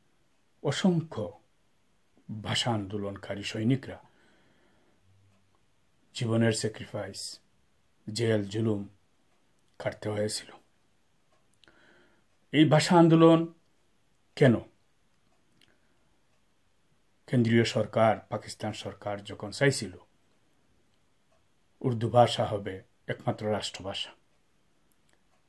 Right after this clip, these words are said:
বাংলা ভাষাভাষী বাঙালিরা সেই দাবি উর্দু ভাষাই একক বাঙালি ভাষা হোক, সেটা মেনে নিতে পারেনি।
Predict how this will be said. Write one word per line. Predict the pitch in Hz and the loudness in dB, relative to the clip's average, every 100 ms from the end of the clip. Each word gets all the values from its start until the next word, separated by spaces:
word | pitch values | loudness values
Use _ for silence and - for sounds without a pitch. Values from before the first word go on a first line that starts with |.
| _ _ _ _ _ _ - | _ _ _ _ _ _ 0
বাংলা | 123 117 110 | 2 6 6
ভাষাভাষী | 123 135 127 117 110 | 4 6 4 2 -2
বাঙালিরা | 107 104 104 107 101 - _ _ _ _ _ _ _ _ _ _ _ _ _ _ _ _ _ _ - | -2 0 -2 -2 -2 -6 _ _ _ _ _ _ _ _ _ _ _ _ _ _ _ _ _ _ -8
সেই | - 123 104 | -4 -2 -2
দাবি | 107 98 107 101 - _ _ _ _ _ _ _ _ _ _ _ _ _ _ _ _ - | -4 -4 -6 -8 -12 _ _ _ _ _ _ _ _ _ _ _ _ _ _ _ _ -8
উর্দু | 120 147 | 2 6
ভাষাই | 156 156 139 107 - - | 6 6 4 4 -4 -12
একক | 117 - 110 | -10 -6 -4
বাঙালি | 120 110 104 | 0 0 -2
ভাষা | 107 117 - | -2 -2 -2
হোক, | 104 92 - | -6 -8 -16
সেটা | - 113 | -6 -4
মেনে | 110 104 | -2 -4
নিতে | 104 98 | -6 -8
পারেনি। | 101 98 | -10 -10